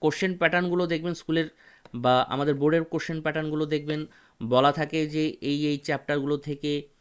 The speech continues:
রচনাধর্মী প্রশ্ন থাকবে, শর্ট প্রশ্ন থাকবে। এগুলো কিন্তু আমরা নির্ভর করি, মানে, আহ, ঠিকঠাকভাবে কিন্তু বিশ্লেষণ করতে পারি বা নির্ণয় করতে পারি কিন্তু এই রাশিবিজ্ঞানের মাধ্যমে, স্ট্যাটিস্টিক্সের মাধ্যমে।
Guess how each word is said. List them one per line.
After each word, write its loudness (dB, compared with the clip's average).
রচনাধর্মী 0
প্রশ্ন -6
থাকবে, -4
শর্ট -4
প্রশ্ন -6
থাকবে। -8
এগুলো 0
কিন্তু 0
আমরা 0
নির্ভর 0
করি, -2
মানে, -2
আহ, -6
ঠিকঠাকভাবে -4
কিন্তু -6
বিশ্লেষণ -6
করতে -4
পারি -4
বা -4
নির্ণয় -2
করতে -4
পারি -4
কিন্তু -6
এই -2
রাশিবিজ্ঞানের -4
মাধ্যমে, -6
স্ট্যাটিস্টিক্সের -6
মাধ্যমে। -10